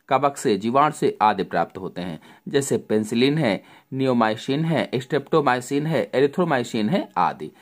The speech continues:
फिर लिखेंगे औद्योगिक महत्व। तो विभिन्न प्रकार के सूक्ष्म जीव अपने एंजाइमों की सहायता से किण्वन की प्रक्रिया के द्वारा पदार्थों का निर्माण करते हैं और इनका उपयोग असंख्य जीवनोपयोगी दवाओं के निर्माण में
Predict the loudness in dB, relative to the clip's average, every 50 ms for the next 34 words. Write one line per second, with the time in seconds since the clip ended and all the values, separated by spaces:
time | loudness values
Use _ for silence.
0 | -20 -20 -20 _ _ _ 0 0 0 2 0 0 0 2 2 2 2 4 2 2
1 | 4 4 4 4 4 4 4 4 4 4 2 0 -2 -4 -10 -10 -12 -20 -20 _
2 | _ 2 2 2 2 0 0 0 0 2 2 0 0 -2 -2 -2 -4 -2 2 2
3 | 2 2 2 0 -2 -2 -2 -2 0 0 2 2 2 2 0 0 0 0 0 0
4 | 0 -4 -8 _ _ _ _ _ -4 -2 -2 -2 -2 -2 -2 0 2 2 0 0
5 | -2 -4 -2 -2 0 0 0 2 2 2 2 2 0 0 0 0 -2 -2 0 -2
6 | -2 0 0 -2 0 2 0 0 0 0 -2 -4 -4 -6 -14 -20 -20 _ _ _
7 | _ _ -4 -2 0 0 2 2 2 2 0 0 0 0 0 0 0 -2 -2 0
8 | 0 2 2 2 2 2 0 2 2 4 4 4 2 0 -4 -8 -20 _ -8 -4
9 | 0 2 2 2 0 -2 -6 -2 0 0 0 0 0 0 2 2 2 0 -2 -4
10 | -8 -8 -8 -10 -12 -10 -10 -12 -12 -14 _ _ _ _ _ _ _ -4 -4 -4
11 | -4 -2 -4 -2 -2 0 0 0 0 2 0 -4 -2 0 2 4 4 4 2 0
12 | -4 _ _ _ _ _ _ _ -6 -6 -6 -4 0 0 0 0 0 0 -2 -2
13 | 0 0 -2 0 0 0 0 0 2 2 2 2 2 2 0 0 2 2 2 4
14 | 4 2 2 2 2 2 2 2 2 0 0 2 0 0 0 0 -2 -2